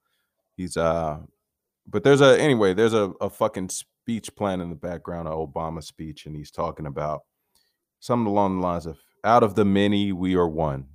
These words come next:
you know? One of those, those community, uh, fucking lines that president, presidents have. Like, "We're all in this together," you know? And, um, one of the guys is like, "Hey, that line's for you."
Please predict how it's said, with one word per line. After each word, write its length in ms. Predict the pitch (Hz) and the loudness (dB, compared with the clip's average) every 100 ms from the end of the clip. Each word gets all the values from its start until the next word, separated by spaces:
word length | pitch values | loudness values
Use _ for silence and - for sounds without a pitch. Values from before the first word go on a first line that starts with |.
| _ | _
you 100 | 82 | -10
know? 320 | 80 85 90 - _ _ | -4 -4 -4 -10 _ _
One 200 | 85 95 | -6 -2
of 100 | 92 | 0
those, 380 | 95 90 - - _ _ _ _ - | 0 0 -6 -20 _ _ _ _ 0
those 260 | 113 113 | 2 0
community, 880 | - 123 104 110 110 95 90 82 73 69 - _ - | -2 -4 0 0 0 0 -2 -6 -10 -16 -20 _ -12
uh, 560 | 95 87 85 82 82 76 _ _ | -6 -4 -4 -4 -6 -8 _ _
fucking 400 | _ 98 - 85 | _ -8 -8 -8
lines 260 | 82 80 78 | -8 -8 -10
that 160 | 82 | -14
president, 500 | - 82 73 73 76 73 - _ | -10 -10 -10 -12 -14 -16 -20 _
presidents 480 | 92 80 76 78 - | -8 -8 -8 -12 -8
have. 220 | 80 80 | -8 -8
Like, 200 | 85 85 | -8 -6
"We're 160 | 147 127 | 0 4
all 320 | 117 120 113 | 6 6 4
in 120 | 110 | -2
this 180 | 104 104 | -4 -6
together," 560 | - 78 80 78 71 - _ _ _ _ _ _ - | -10 -10 -8 -8 -12 -18 _ _ _ _ _ _ -16
you 100 | 78 | -12
know? 360 | 76 78 85 87 _ - | -8 -10 -12 _ _ -14
And, 160 | 80 | -10
um, 480 | 80 80 76 78 85 _ _ _ _ _ _ _ _ _ _ _ | -8 -8 -10 -14 -20 _ _ _ _ _ _ _ _ _ _ _
one 140 | 104 101 | -4 -4
of 60 | |
the 60 | 92 | -2
guys 280 | 98 98 92 | 0 0 -2
is 140 | 85 | -6
like, 180 | 92 82 | -4 -2
"Hey, 300 | 92 80 71 | -4 -4 -8
that 140 | 95 95 | -6 -2
line's 260 | 98 95 | 0 -2
for 140 | - 87 | -6 -8
you." 360 | 92 107 85 | -6 -4 -4